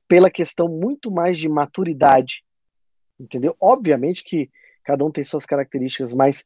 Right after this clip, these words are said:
de maturidade, não perceberem o valor do estudo em si, de você se dedicar e se deliciar com isso, né? É, sempre quando eu percebi você fazendo os trabalhos, colocando as ações, eu falei, "Caramba, cara, pro Edísio parece uma coisa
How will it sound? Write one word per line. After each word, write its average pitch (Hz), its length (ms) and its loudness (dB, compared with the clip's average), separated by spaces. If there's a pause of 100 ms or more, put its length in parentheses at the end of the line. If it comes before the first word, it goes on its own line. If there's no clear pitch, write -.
(320)
de 135 140 2
maturidade, 156 680 4
não 170 120 4
perceberem 170 840 4
o 180 120 0
valor 156 420 2
do 165 140 -6
estudo 160 500 -8
em 139 60 -6
si, - 320 -8 (380)
de 139 100 -6
você 147 300 2
se 147 140 -2
dedicar 139 720 2 (440)
e 143 100 -8
se - 200 -8
deliciar 147 920 2
com 127 280 -8
isso, 127 280 -12
né? 135 260 -4 (460)
É, 127 360 2
sempre 160 240 -4
quando 160 180 -2
eu 160 120 0
percebi 147 440 -4
você 143 380 -2
fazendo 139 420 -2
os 123 120 -14
trabalhos, 139 720 2 (300)
colocando 151 400 4
as 135 140 0
ações, 147 280 -2
eu 147 40 -10
falei, 156 180 0
"Caramba, 151 460 -2
cara, 120 200 -4
pro 139 140 -2
Edísio 135 340 -2
parece 139 360 2
uma 135 80 0
coisa 135 280 2